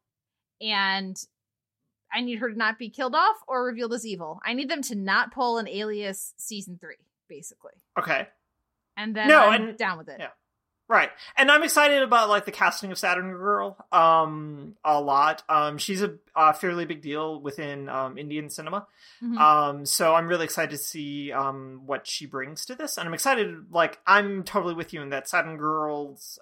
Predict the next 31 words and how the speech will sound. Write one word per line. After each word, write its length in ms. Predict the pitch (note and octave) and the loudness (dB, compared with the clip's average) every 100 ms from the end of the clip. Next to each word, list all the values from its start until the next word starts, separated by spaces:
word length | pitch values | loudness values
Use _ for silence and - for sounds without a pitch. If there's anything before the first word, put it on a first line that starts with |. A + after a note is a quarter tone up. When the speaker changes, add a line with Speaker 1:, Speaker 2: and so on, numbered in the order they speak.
| - | -12
Speaker 2:
and 240 | D3 C#3+ | -10 -6
Mon-El's 440 | C#3+ C#3+ C#3 C3+ D3 | -6 -4 -6 -6 -10
relationship 520 | D3 C#3 C#3+ D#3+ - | -12 -12 -14 -18 -18
needs 320 | D3 C3+ - | -18 -14 -14
to 100 | D3 | -14
be 460 | - C3+ C3 C3+ - _ _ | -14 -14 -14 -18 -20 _ _
legit. 460 | D3 C#3 B2 - - _ _ _ _ _ _ | -12 -10 -10 -12 -18 _ _ _ _ _ _
And 580 | D3+ D3 C#3 C3+ C3+ C#3 | -2 0 0 -2 -4 -10
it 140 | C3+ | -12
needs 300 | D3+ D3 - | -12 -12 -12
to 80 | - | -12
be 160 | D3+ D3+ | -10 -6
something 340 | - C#3+ C#3 | -6 -6 -8
that 180 | C#3 C3+ | -8 -8
plays 520 | - D#3+ C#3+ C#3+ - - | -10 -6 -6 -6 -10 -6
out 400 | C3+ C3 C3 B2 | 0 0 0 -4
in 120 | D3+ D3 | -12 -8
a 60 | |
legitimate 460 | C#3 C3 C3 C3+ - | -8 -10 -12 -14 -14
way. 340 | - - - _ | -14 -14 -20 _
And 400 | D3+ C#3+ C#3 C#3 | -2 0 -2 -4
I 100 | - | -4
like 220 | D#3 D#3 | -2 -2
that 240 | E3 D3 C#3+ | -2 -4 -4
this 300 | D3 D3+ - | -6 -4 -4
is 380 | E3 D3 C3+ - | -6 -8 -8 -8
a 120 | - D3+ | -8 -8
way 420 | D3 C#3+ C#3+ C#3+ | -6 -4 -6 -8
for 200 | - D#3 | -10 -10
them 220 | C#3+ C#3+ - | -8 -8 -12
to, 180 | D3+ C#3+ | -12 -14